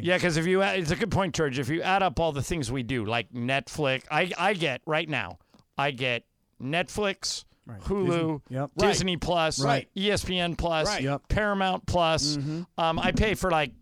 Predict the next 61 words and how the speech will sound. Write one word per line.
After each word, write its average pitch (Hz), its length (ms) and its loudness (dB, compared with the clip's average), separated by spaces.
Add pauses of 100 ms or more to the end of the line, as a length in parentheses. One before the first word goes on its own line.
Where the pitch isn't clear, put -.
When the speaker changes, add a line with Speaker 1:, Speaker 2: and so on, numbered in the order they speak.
(100)
Speaker 1:
ten 196 240 4
apps. 139 200 -2
Speaker 3:
So 285 120 2
my 277 220 2
Speaker 2:
Yeah. 170 120 2
Speaker 3:
point 262 180 2
is, 202 160 0
why 180 340 0
pay 208 300 0
the 165 120 -4
two 208 240 -2
hundred 185 240 -2
and 160 100 -6
twenty 185 280 -2
dollars 165 400 0
to 127 100 -8
Spectrum 180 460 -4
for 131 140 -6
cable 180 560 2
if 156 120 -2
I 156 120 2
can 151 180 -4
get 165 340 -4
the 160 80 -2
two 196 260 -2
things 180 260 -2
Speaker 1:
For 190 80 4
Speaker 3:
that 175 100 6
I 151 80 6
Speaker 1:
you, 214 140 6
Speaker 3:
really 165 180 6
Speaker 1:
it 147 60 2
will - 60 2
Speaker 3:
want? - 180 6
Speaker 1:
work. 170 200 2
But 185 140 2
here's 262 220 0
the 247 120 -2
interesting 143 400 -6
thing. 101 300 -6 (200)
Cap, 196 220 0
your 233 160 -2
kids 226 300 -4
are 170 80 0
probably 160 320 -2
too 165 300 -4
old. 123 400 -2
So, - 140 -4
Dono, 180 420 0 (260)
your 175 300 -2
kids 208 280 -2
are 170 60 0
the 151 100 -4
test - 280 0
case 110 300 -4
here. 104 220 -8 (580)
How 226 200 2
old 247 180 6
are 202 80 4
your 170 160 2
kids? - 460 -2